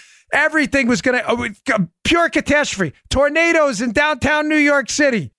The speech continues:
It was gonna be a g-, the climate catastrophe would be crazy.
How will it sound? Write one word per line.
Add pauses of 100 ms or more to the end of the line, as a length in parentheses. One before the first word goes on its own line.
(160)
It
was
gonna
be
a
g-, (200)
the
climate
catastrophe
would
be
crazy.